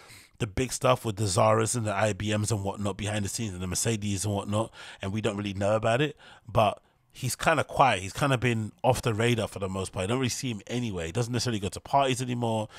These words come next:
He used to hang around with Oliver Zahm, the flipping co-founder, or the founder of, sorry, Purple magazine.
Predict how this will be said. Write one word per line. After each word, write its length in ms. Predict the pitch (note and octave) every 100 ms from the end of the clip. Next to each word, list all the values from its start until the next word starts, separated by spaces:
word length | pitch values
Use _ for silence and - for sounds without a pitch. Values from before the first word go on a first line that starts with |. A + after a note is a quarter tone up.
| - - -
He 100 | A2+
used 240 | A2 G2
to 60 | G#2
hang 220 | A#2 G#2+
around 280 | G#2 G#2+ G2
with 140 | F2 A2+
Oliver 240 | A2+ G#2
Zahm, 640 | F2+ C3+ B2+ B2 A#2 A#2+ - - - -
the 260 | G#2 F#2+ F2
flipping 420 | A#2 G#2+ G2+ F2+
co-founder, 640 | - B2+ - A#2+ A2+ G#2+
or 140 | A2 F#2+
the 80 | G2
founder 320 | C3 A#2+ G#2+
of, 80 | F#2
sorry, 240 | A2 F#2+
Purple 380 | - B2+ A#2+ B2
magazine. 600 | A#2 A2+ G#2+ A#2 A#2 A2+